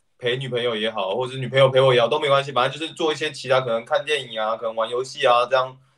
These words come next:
都好，我会觉得做一些调剂身体。但是，对，睡眠，我觉得睡眠对我来讲很重要，可能因为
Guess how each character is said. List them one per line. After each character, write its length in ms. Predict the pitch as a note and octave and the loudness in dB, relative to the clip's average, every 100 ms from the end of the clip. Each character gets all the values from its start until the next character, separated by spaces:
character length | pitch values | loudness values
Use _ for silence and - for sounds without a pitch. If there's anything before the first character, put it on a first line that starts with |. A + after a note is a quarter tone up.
| _ | _
都 120 | C3 | 4
好， 120 | A#2 | 4
我 80 | A#2 | 2
会 60 | C#3+ | 0
觉 180 | B2+ | -2
得 80 | A2+ - _ | -4 -8 _
做 200 | D#3 C3+ | -2 0
一 40 | |
些 100 | C3+ | 0
调 240 | C3 A2+ G#2+ | -2 -2 -4
剂 160 | A#2+ | -4
身 160 | A2 G#2+ | -6 -6
体。 100 | G#2 | 0
但 140 | D#3+ | 4
是， 80 | E3+ - _ _ - - | 4 0 _ _ -20 -2
对， 220 | A2+ G#2 | 0 0
睡 320 | - G#3 G3 | -2 2 4
眠， 160 | C3+ B2+ | 4 2
我 100 | A2+ | 2
觉 180 | C3 D#3 | 2 2
得 140 | D3+ _ - | 0 _ -20
睡 240 | - F#3 D3+ | -2 0 0
眠 140 | B2 | -2
对 100 | D3+ | 0
我 80 | B2+ | 0
来 80 | A2 | 0
讲 140 | A2 | -4
很 180 | G#2+ G2 | -8 -10
重 160 | - A#2 | -4 -2
要， 80 | A#2 | 0
可 140 | B2 | 0
能 80 | C3+ | 0
因 80 | F3+ | 2
为 180 | F#3+ | 2